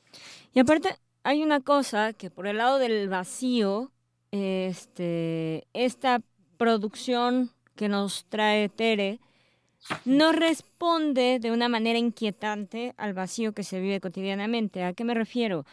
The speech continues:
Entre esta forma de, eh, llevar a la literatura, entre comillas, eh, una manifestación cotidiana que se da entre los jóvenes, los jóvenes dicen, "Hacemos match".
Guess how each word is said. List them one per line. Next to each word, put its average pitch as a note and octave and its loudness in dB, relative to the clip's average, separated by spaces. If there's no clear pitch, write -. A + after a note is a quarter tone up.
Entre C4 4
esta D4+ 0
forma A#3+ -4
de, G3+ -2
eh, E3 -6
llevar F#3+ -2
a A3+ 2
la G#3+ 0
literatura, F#3+ -4
entre A3 0
comillas, G#3+ -2
eh, F#3+ -2
una D4 4
manifestación B3 2
cotidiana B3 0
que C4 2
se C#4 0
da D#4+ 2
entre C4+ 0
los C4 0
jóvenes, C#4 -2
los B3 -4
jóvenes C#4 0
dicen, C4 -4
"Hacemos A#3+ -2
match". B3 0